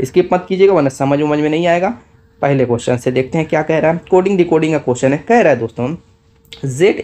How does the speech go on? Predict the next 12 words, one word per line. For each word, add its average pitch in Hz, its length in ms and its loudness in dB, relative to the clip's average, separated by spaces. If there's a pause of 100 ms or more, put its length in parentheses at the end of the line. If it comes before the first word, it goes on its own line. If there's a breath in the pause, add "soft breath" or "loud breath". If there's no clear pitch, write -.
एक्स 180 260 -4
वी 151 280 -4
टी 202 200 -6
का 165 100 2
संबंध 143 400 -2
जैसे 131 280 0
यहाँ 131 160 0
पे 180 120 -8
मिसिंग 135 340 -2
संख्या 127 380 -2
से 123 160 -4
है, 120 160 2